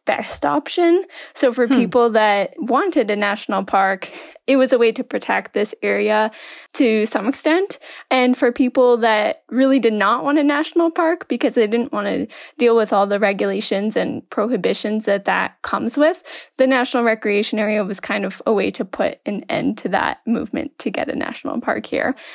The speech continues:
Speaker 1: So it's kind of a compromise, and people have described it to me as somewhere in between a regular forest and a national park. But,
Speaker 2: Hmm.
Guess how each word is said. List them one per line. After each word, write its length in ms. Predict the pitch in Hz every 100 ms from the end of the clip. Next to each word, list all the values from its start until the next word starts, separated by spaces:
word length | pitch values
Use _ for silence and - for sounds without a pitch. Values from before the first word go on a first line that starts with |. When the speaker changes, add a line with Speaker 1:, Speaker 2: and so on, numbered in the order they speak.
| -
Speaker 1:
So 340 | - 320 294 277 - _ _
it's 160 | 254 254
kind 240 | 311 269
of 80 | 359
a 80 | 392
compromise, 840 | - 220 247 247 240 247 269 311
and 220 | - 240
people 240 | 269 247 302
have 160 | 285
described 520 | 277 269 - 190 208
it 140 | 240 240
to 100 | -
me 280 | 269 269 269 - - _ -
as 220 | 240 262
somewhere 320 | - 285 294
in 220 | - 240
between 340 | 254 - 262 254
a 60 |
regular 440 | 220 190 208 247 240
forest 680 | - 262 262 269 277 - - _
and 280 | 240 240 233
a 60 |
national 480 | 208 175 226 - -
park. 480 | - - - - - _ - _ _ _
But, 200 | 269 262
Speaker 2:
Hmm. 140 | 240